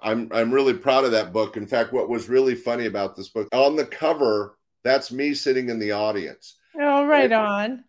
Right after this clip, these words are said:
Speaker 1: <laughs> I did a Where's Waldo.
Speaker 2: Oh, fantastic. Oh, very creative.
Speaker 1: So two books on how to be a comic from
Speaker 2: So
Speaker 1: a producer's point of view. That's the, that's the key. It's not some other comic. It's from, I'm a producer.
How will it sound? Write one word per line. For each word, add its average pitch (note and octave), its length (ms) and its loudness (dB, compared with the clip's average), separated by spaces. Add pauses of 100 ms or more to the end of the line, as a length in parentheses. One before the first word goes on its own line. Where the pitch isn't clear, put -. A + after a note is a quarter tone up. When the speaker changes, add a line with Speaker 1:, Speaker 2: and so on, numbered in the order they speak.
(380)
Speaker 1:
<laughs> - 360 4
I D3 120 6
did D#3+ 260 0
a D3 60 6
Where's D3 400 4
Waldo. B2+ 640 4 (480)
Speaker 2:
Oh, B4+ 420 2 (680)
fantastic. A3 500 0 (1500)
Oh, E4+ 320 2 (120)
very G#3 400 0
creative. A#3 640 -2 (220)
Speaker 1:
So B2 180 -2 (100)
two F#3+ 200 -2
books F3+ 340 -4
on C#3+ 180 0
how C3 140 -2
to C#3 80 -2
be C3 200 0
a A#2+ 60 0
comic C3+ 480 -4
from F#3 140 4
Speaker 2:
So C#4+ 140 10
Speaker 1:
a A#3+ 260 4
producer's F3+ 420 -4
point G#2+ 300 -6
of F2 60 -8
view. D2 200 -14 (240)
That's D3 260 -2
the, B2+ 160 0
that's C#3+ 280 0
the B2 140 -6
key. B2 280 -4
It's G2 160 -6
not B2+ 220 -6
some B2 220 -6
other A2 160 -6
comic. F#2+ 500 -6
It's F2+ 160 -14
from, A2+ 280 -8
I'm A#2+ 200 -6
a A2+ 80 -6
producer. F#2+ 560 -10